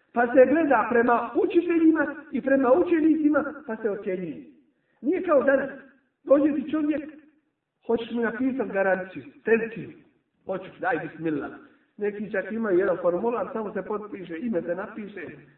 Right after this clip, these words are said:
pečat udari, garanti. Čovjek dolazi, Omer radijallahu anhu, i garantuje, kaže, ja znam ovoga čovjeka. A on ga pita, „Jesi li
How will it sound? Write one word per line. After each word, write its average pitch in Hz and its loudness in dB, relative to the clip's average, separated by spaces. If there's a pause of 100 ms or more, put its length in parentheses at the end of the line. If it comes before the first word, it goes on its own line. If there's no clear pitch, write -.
(120)
pečat 202 -4
udari, 214 -6
garanti. 170 -2 (840)
Čovjek 185 -6
dolazi, 240 0 (100)
Omer 320 4
radijallahu 240 -4
anhu, 202 -8 (800)
i 156 -12
garantuje, 233 -2
kaže, 165 -6
ja 160 -6
znam 302 2
ovoga 226 2
čovjeka. 165 -10 (420)
A 139 -16
on 160 -10
ga 156 -8
pita, 160 -12 (800)
„Jesi 202 -12
li - -14